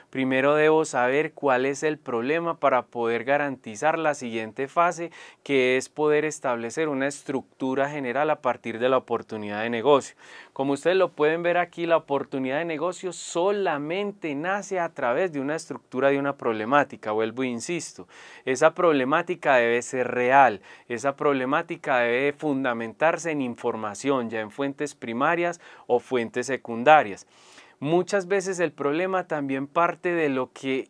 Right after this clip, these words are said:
un país, una región, eh, requiere en las necesidades del mercado. Me explico. Por ejemplo, Colombia está diseñado a través del Ministerio de Industria y Comercio para establecer veinte sectores de clase mundial.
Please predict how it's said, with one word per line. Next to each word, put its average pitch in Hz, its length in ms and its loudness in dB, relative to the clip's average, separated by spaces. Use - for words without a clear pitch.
un 170 260 2
país, 170 680 0
una 151 220 0
región, 151 720 2
eh, 123 720 0
requiere 165 1040 2
en 135 280 0
las 131 160 0
necesidades 131 720 -2
del 139 160 0
mercado. 123 580 4
Me 107 120 -8
explico. - 580 -6
Por 135 180 0
ejemplo, 160 640 0
Colombia 143 480 4
está 170 260 0
diseñado 147 840 0
a 127 180 2
través 131 240 4
del 151 140 4
Ministerio 143 560 -2
de 160 80 0
Industria 135 460 -4
y 170 40 -6
Comercio 165 560 -2
para 135 180 0
establecer 120 640 -4
veinte 147 380 0
sectores 123 500 -4
de 127 120 -6
clase 113 320 -8
mundial. 113 520 0